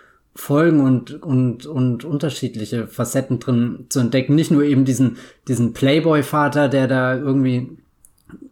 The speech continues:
überall Zugang hat und, und seine Witze machen kann und dann mit irgendwie da, davonkommt, also so sich nie rechtfertigen muss, es gibt nie Konsequenzen, selbst wenn er irgendwie bei Rot über die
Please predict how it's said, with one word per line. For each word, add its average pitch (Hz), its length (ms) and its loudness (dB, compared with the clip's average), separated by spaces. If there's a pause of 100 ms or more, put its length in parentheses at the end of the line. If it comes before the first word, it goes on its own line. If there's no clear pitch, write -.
überall 123 400 0
Zugang 156 640 0 (400)
hat 131 360 -2
und, 135 300 4
und 131 180 2
seine 131 300 2
Witze 165 240 0
machen 143 280 2
kann 143 240 2
und 127 140 0
dann 131 420 0 (600)
mit 147 280 2
irgendwie 147 520 2
da, 131 280 -4
davonkommt, 160 840 0
also 123 340 -2
so 123 260 -6
sich 127 260 -8
nie 175 220 4
rechtfertigen 160 760 0
muss, 151 240 0
es - 120 -10
gibt 135 200 -4
nie 180 140 2
Konsequenzen, 147 640 -2
selbst 131 260 -4
wenn 143 120 0
er 131 80 0
irgendwie 135 220 0
bei 123 120 -2
Rot 139 280 -2
über 127 120 0
die 127 180 0